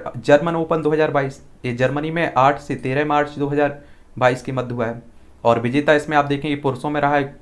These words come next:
कुना-, कुनलाउ बित्तिद शरण थाईलैंड के, उपविजेता है लक्ष्य सेन भारत के हैं, तो उपविजेता को भी याद रखिएगा।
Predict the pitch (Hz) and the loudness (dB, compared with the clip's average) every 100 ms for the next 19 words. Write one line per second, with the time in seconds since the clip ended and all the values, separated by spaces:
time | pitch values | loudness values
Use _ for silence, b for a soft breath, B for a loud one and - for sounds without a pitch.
0 | - 127 123 135 156 - b b b b | -8 -4 0 2 2 -2 b b b b
1 | - - - - - 147 143 123 131 156 | -20 -20 -20 -10 -2 0 6 6 6 2
2 | 156 - 123 120 117 - 120 107 127 135 | -2 -4 -2 2 2 -2 -14 -2 -2 -2
3 | - - - - - - 185 170 160 - | -10 -20 -20 -20 -18 -2 0 0 -4 -6
4 | - - - - 143 156 113 107 - 135 | -20 -20 -14 2 2 4 0 -8 -4 0
5 | 120 147 165 254 170 117 - - - 127 | 2 0 -4 -6 -8 -8 -20 -18 -6 -2
6 | 123 135 156 160 151 127 143 - 139 156 | -2 -2 0 0 0 -2 -4 -4 -8 -6
7 | 147 135 131 - 131 113 - - 117 113 | 0 0 0 -4 -8 -8 -12 -8 -4 -4
8 | - - 113 120 123 135 147 147 143 143 | -6 -12 -8 -6 -4 0 2 2 -2 0
9 | 135 135 135 127 117 | 0 -2 -8 -6 -6